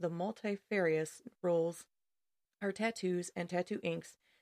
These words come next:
can take in forensic investigations. "How do you develop a clinical approach to the deceased, and do you have any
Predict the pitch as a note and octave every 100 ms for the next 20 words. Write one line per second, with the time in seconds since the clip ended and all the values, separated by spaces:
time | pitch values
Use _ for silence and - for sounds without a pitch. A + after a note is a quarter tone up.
0 | _ - G#3+ F3+ D#3+ - F3+ - E3 D#3+
1 | D#3+ E3+ D#3+ D#3+ - E3 E3 - D#3+ -
2 | - _ _ _ _ _ _ _ - G#3
3 | G#3 G#3+ G3 G#3+ A#3+ B3+ - A#3 - -
4 | B3+ B3+ A#3+ A#3 B3 - - - - C4
5 | C4+ B3+ - C#4+ D#4+ - - F#3 E3+ E3
6 | - G3+ G3+ G3 A#3 B3 B3 B3